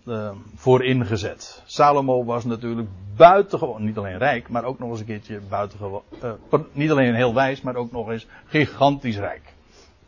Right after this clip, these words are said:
Hij wist ook waar hij zijn goud vandaan moest haal-, eh,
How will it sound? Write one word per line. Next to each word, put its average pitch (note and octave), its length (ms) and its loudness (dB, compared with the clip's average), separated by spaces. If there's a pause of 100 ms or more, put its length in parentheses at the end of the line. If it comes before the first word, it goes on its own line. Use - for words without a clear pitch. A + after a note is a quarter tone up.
(1080)
Hij G#2+ 140 -2
wist A#2 220 0
ook A2 100 -2
waar A2+ 160 4
hij G#2 100 -4
zijn A2+ 140 -4
goud D3+ 260 6
vandaan C3+ 340 4
moest A#2+ 180 -2
haal-, A2+ 340 2
eh, G#2+ 400 -12